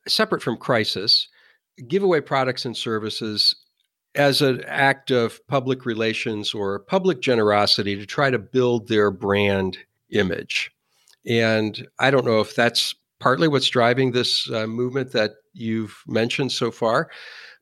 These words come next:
but if it is, do you think that works? Does giving away your stuff for free help drive your brand image or build your,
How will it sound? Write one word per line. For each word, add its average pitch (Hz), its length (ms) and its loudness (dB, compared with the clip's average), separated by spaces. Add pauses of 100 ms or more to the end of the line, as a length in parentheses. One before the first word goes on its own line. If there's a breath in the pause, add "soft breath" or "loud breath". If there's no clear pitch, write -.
but 160 220 2
if 233 200 0
it 190 100 2
is, 113 580 2 (220)
do 196 100 -6
you 214 80 0
think 285 180 -2
that 233 280 0 (140)
works? 143 580 -2 (360)
Does 139 200 0
giving 202 260 2
away 170 220 4
your 156 140 -2
stuff 151 280 -4
for 143 160 -8
free 117 480 0
help 147 340 -2 (220)
drive 123 320 2
your 113 120 0
brand 113 300 2
image 107 380 0
or 104 240 -2
build 101 340 -2
your, 101 340 -4